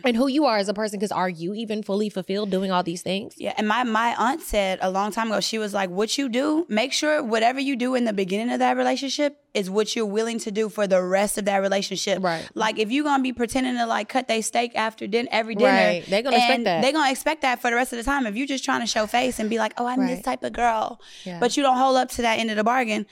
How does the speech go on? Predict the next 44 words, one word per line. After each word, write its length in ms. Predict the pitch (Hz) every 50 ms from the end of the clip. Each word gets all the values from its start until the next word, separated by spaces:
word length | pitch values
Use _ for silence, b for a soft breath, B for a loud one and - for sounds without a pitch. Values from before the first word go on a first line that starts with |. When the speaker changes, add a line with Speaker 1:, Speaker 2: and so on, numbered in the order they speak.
| b b b b b b -
Speaker 2:
then 320 | 180 196 277 311 294 247
that's 240 | 214 226 262 254 -
why 120 | - -
you 120 | 240 240 240
wonder 280 | 240 285 302 277 240
why 200 | 226 220 214 220
certain 320 | 214 - - 240 233 233 214
people, 300 | 233 285 339 - 226 220
certain 400 | - 240 233 226 220 226 214 - - _ -
men 520 | 185 202 226 277 330 311 247 247 269 269 - - -
Speaker 1:
Mm-hmm. 340 | - 190 185 180 185 185 190 208
Speaker 2:
are 100 | 220 226
the, 240 | 226 220 240 220
your, 140 | 220 226 233
uh, 500 | 214 208 214 214 214 214 208 208 208 208 233
significant 500 | - - - 262 247 262 262 262 233 247
other. 200 | 226 285 320 320
It's 160 | 277 247 247 262
like, 140 | 254 240
"Well, 280 | 226 226 254 247 240 240
what 140 | 233 269 247
happened 320 | 262 269 269 262 262 254
to 80 | 254 247
this 200 | 302 339 294 -
when 120 | 262 262
you 80 | 262 262
was 100 | 254 254
doing 220 | 233 254 247 247 277
this?" 180 | 320 294 - B B B B B B B
That 160 | 208 214 254 262
wasn't 240 | 269 269 262 254 233
really 140 | 247 240 226
who 100 | 214 220
you 220 | 214 208 202 196
are. 280 | 202 226 226 196 196 190
So 160 | - - 196 -
I 160 | - 233 277 277
always 260 | 254 262 262 262 247
try 80 | 196 190
Speaker 1:
Yeah. 60 | 190
Speaker 2:
to 40 | 214
go 160 | 190 208 214
into 180 | 226 - - 208
relationships 720 | 185 190 190 208 214 - 233 214 - 247 233 247 -